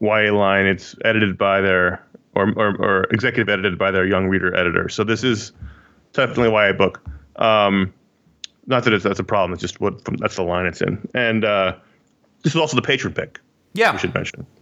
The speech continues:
Speaker 2: Yeah, that's true.
Speaker 1: Um, so we'll, we'll, we'll talk about that in a bit later. But at patreon dot com slash ifanboy, you can vote to add a book to the rundown. And this book n-, not only smashes the Klan, but smashed the voting. It was like, uh,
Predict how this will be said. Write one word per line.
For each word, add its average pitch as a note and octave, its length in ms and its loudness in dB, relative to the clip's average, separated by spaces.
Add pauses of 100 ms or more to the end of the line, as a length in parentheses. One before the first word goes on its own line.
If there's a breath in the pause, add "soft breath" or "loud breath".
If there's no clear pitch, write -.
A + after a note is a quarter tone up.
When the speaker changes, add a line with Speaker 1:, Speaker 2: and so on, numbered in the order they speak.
(180)
Speaker 2:
Yeah, F#3 180 4
that's B2 180 0
true. A#2+ 180 -2
Speaker 1:
Um, G2 300 2 (520)
so G2+ 540 2
we'll, A#2 120 2
we'll, A#2 160 2
we'll C3+ 120 2
talk C#3 180 0
about B2+ 140 0
that A#2 340 0
in A#2 140 2
a A2 40 2
bit A2 180 0
later. A#2+ 260 2
But G#2+ 340 -2 (100)
at G#2+ 120 0
patreon A2+ 360 0
dot G#2 140 0
com A2 140 0
slash G#2 180 0
ifanboy, E3+ 520 0
you A#2 100 2
can A2+ 80 0
vote G#2+ 160 0
to G#2+ 100 0
add G#2+ 80 0
a - 20 2
book G#2+ 140 0
to G#2+ 60 0
the G#2 80 2
rundown. C3 340 2
And G#2+ 120 0
this A2+ 120 0
book - 360 -4 (320 loud breath)
n-, A#2+ 240 0
not C#3 220 0
only E3 140 2
smashes C3+ 480 -2
the A#2+ 80 -2
Klan, C3 360 0
but B2 100 -8
smashed A2+ 420 -2
the G#2+ 80 -6
voting. F#2+ 360 0
It F2+ 120 -2
was F#2+ 180 0
like, F#2 340 0
uh, E2+ 240 2